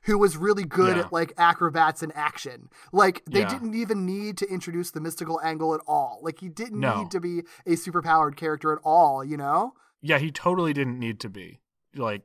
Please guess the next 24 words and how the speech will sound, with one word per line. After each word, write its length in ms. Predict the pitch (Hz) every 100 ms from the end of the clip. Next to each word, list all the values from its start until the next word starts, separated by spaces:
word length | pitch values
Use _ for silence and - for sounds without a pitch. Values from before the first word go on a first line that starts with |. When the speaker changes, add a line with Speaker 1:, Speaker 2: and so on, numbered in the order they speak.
| -
Speaker 2:
yeah, 180 | 127 98
he 60 | 98
didn't 300 | 120 127 107
need 160 | 95
to 80 | 98
be. 160 | 98 98
The 160 | 139
only, 420 | 170 165 190 185 170 - _ _ _ 160 185
because 380 | 175 180 190 156 - -
there 220 | 156 180 175
probably 460 | - 175 185 175
are 100 | 160
ways 260 | 139 143 139
that 80 | 139
they 140 | 131
could 100 | 147
have 100 | 135
even 200 | 135 131
worked 240 | 120 127 139
around, 340 | 123 123 117
like, 260 | 117 113 -
the 80 |
snake 340 | 120 123 131 -
thing. 400 | - 95 90